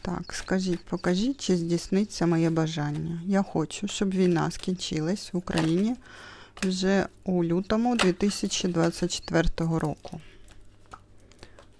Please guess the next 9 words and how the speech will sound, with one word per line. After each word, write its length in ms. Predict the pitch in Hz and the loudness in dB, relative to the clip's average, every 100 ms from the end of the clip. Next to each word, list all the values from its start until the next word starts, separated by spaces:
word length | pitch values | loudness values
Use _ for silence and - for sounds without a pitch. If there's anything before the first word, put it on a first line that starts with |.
| - - - - | -20 -20 -20 -10
Так. 500 | 185 170 165 - - - - - - - - - - - - - - - - - - - | -6 -6 -8 -10 -10 -10 -6 -4 -4 -8 -12 -20 -20 -20 -20 -20 -20 -20 -20 -20 -20 -2
Лютий 540 | 208 190 - 170 160 - - - - | 0 0 -2 -4 -6 -8 -14 -14 -8
двадцять 460 | 185 180 175 - 180 | -2 0 0 -2 -4
четвертого 600 | - 180 175 - 170 170 | -2 0 0 2 0 2
року, 320 | 220 254 196 | 0 0 -4
щоб 240 | - 180 | -4 -2
був 200 | 170 196 | 0 -2
кінець 480 | - 170 175 170 - | -2 0 0 0 -2
війни. 360 | 165 160 156 | -2 0 -2